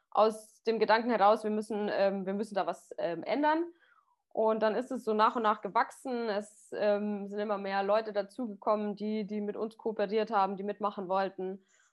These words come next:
Und auch unsere Interviewpartnerinnen, ähm, sind natürlich an der Zahl gewachsen. Und jetzt ist es mittlerweile an dem Punkt angelangt, ähm, wo wir das Ganze nicht mehr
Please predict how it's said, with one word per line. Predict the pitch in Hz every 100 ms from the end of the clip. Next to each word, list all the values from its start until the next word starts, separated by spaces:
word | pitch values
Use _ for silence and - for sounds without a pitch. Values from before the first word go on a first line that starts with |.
| _
Und | - 185 180 180
auch | 151
unsere | 190 185 -
Interviewpartnerinnen, | 220 202 202 202 190 190 190 190 196 190 156
ähm, | 175 185 185 185 190 _ _ _ _ _ - _ -
sind | 208
natürlich | 190 185 214 202 196 196
an | 190 190
der | 190
Zahl | - 170 196
gewachsen. | 185 190 - - 240 247 _ _ _ _ _ _
Und | 202 196 196 196 196 196 196 -
jetzt | 120 202 196
ist | 208 247
es | 254
mittlerweile | 254 262 240 220 220
an | 202 214
dem | 208
Punkt | 262 262
angelangt, | - 240 226 220 226 220
ähm, | - 208 208 208 - _ _ _
wo | 190 226
wir | 226
das | 202 208
Ganze | 208 240 226 220
nicht | 220 233 -
mehr | 220 208 208 214 220